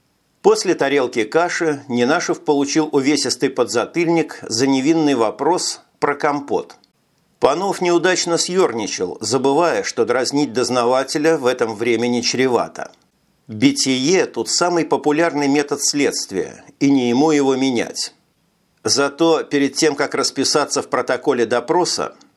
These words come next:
Максим мстительно везде вычеркнул слово «шпион», дописывая сверху «разведчик». И попутно выражая желание продолжить давать показания,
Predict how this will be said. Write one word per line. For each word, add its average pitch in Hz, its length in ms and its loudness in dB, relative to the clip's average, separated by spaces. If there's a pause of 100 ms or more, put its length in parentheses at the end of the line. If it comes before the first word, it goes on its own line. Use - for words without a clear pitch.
(140)
Максим 131 640 0
мстительно 120 840 -2
везде 135 500 0
вычеркнул 143 560 0
слово 127 400 2
«шпион», 156 600 0 (220)
дописывая 117 760 0
сверху 156 720 0
«разведчик». 131 880 -4 (400)
И 123 140 4
попутно 180 500 0
выражая 147 600 2
желание 165 580 0
продолжить 160 640 0
давать 123 360 0
показания, 147 920 0